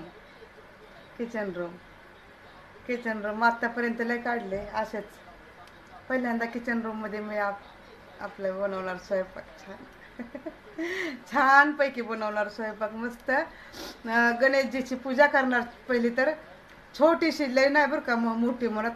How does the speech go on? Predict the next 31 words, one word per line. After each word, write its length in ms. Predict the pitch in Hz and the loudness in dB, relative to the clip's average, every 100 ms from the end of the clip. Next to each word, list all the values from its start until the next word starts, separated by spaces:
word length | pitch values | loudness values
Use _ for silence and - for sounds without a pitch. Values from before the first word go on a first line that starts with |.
| 233 | -2
कारण 220 | 226 220 | 0 0
आहे 100 | 214 | -2
ना, 200 | 240 - | -2 0
जसं 380 | 226 302 285 269 | 6 6 6 4
हो 80 | 285 | 4
का 120 | 277 | 4
माझं 320 | 262 277 262 | 8 8 6
आहे 140 | 247 | 2
ना, 100 | 247 | 2
माझ्या 240 | 277 277 262 | 4 4 6
देवाला 400 | 254 277 269 262 | 4 6 6 4
माहिती 480 | 254 247 226 196 156 | 2 -2 -4 -4 -4
आहे 60 | - - - - - - 220 | -8 -18 -20 -20 -20 -20 6
जशी 260 | 285 285 294 | 6 6 4
मी 140 | 277 | 2
आहे. 300 | 247 208 175 - | 4 2 2 0
मन 180 | 240 311 | 4 6
मोकळं 360 | 320 320 311 | 8 8 10
आहे 100 | 269 | 8
माझं, 300 | 247 226 220 | 8 4 4
लय 120 | 233 262 | 2 2
चांगलं 400 | 269 240 220 214 | 2 0 0 -2
मन 160 | 226 | -2
मोकळं 340 | 226 233 233 190 | -2 -2 2 2
आहे. 140 | 160 - - - - - | 2 -4 -18 -20 -20 -2
पण 160 | 285 285 | 4 4
आहे 100 | 269 | 4
ना, 220 | 311 294 - - - 233 | 4 4 2 -6 -16 2
जसं 300 | 277 311 320 | 6 6 6
माझं 580 | 302 294 294 247 294 294 - - - - - - - - - - - - - - | 6 8 8 8 6 6 2 -6 -20 -20 -20 -20 -20 -20 -20 -20 -20 -20 -20 -16
म्हणतात 320 | 254 262 262 | -8 -2 2